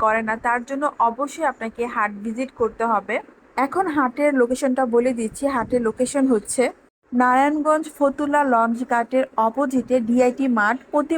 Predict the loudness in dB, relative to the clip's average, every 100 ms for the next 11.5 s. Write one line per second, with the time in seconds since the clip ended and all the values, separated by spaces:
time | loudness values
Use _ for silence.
0 | 2 4 4 2 2 0 0 0 -2 -2
1 | -6 -2 -2 0 -2 -2 -6 0 2 2
2 | 0 -2 -4 -4 -2 -2 0 0 -2 -2
3 | -4 -4 -8 -2 -2 -2 -20 _ -12 -6
4 | -6 -2 -4 0 0 0 -2 0 0 0
5 | 2 0 0 -2 -2 0 0 2 0 0
6 | -2 0 0 2 0 -2 -4 0 2 2
7 | 2 0 0 0 0 -2 0 -2 -2 -4
8 | -4 -4 -2 -2 -2 -2 -2 -2 -4 -4
9 | -2 -4 -6 -10 -10 _ _ 0 0 0
10 | -2 -2 -4 -4 -4 -2 -2 -2 -2 -6
11 | -4 -4 -4 -6